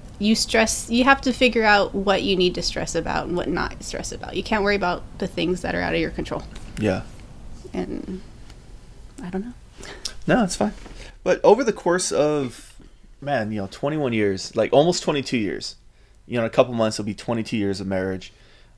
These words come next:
Speaker 2: um, which is pretty awesome. And because of that, though, both of us together came up with a curriculum that I actually presented at a conference called No Ordinary Marriage.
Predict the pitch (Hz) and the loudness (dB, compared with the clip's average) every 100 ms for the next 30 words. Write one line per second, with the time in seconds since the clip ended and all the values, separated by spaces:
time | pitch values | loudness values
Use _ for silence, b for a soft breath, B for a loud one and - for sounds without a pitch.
0 | - 110 104 95 92 - - - 117 110 | -8 0 0 0 -4 -14 -10 -4 -2 -4
1 | - 120 104 98 92 101 101 - b b | -2 2 6 4 4 -2 -6 -10 b b
2 | b b b - - 110 104 104 104 107 | b b b -10 0 2 2 -2 -6 -12
3 | - - - - - - - - - - | -18 -20 -20 -20 -20 -20 -20 -20 -20 -16
4 | - 131 180 196 160 117 104 - 107 101 | -6 4 8 8 8 10 8 8 6 6
5 | 101 98 - - - - - 139 139 151 | 4 -2 -12 -20 -20 -14 -10 6 6 8
6 | 147 - - 123 107 104 110 113 - 110 | 2 0 -2 2 6 6 4 0 -2 2
7 | 110 - 110 107 - 156 127 110 104 - | 4 4 0 -2 0 0 2 0 -2 -6
8 | b b b b - 117 113 120 117 - | b b b b 0 4 6 8 6 4
9 | 117 110 120 104 110 104 95 101 165 160 | -4 -4 -2 2 2 4 2 0 -6 -4
10 | 117 104 - 117 104 101 110 104 104 107 | -4 -4 0 4 4 4 4 4 4 4
11 | 101 101 98 98 113 101 71 - | 2 0 0 2 2 2 0 -8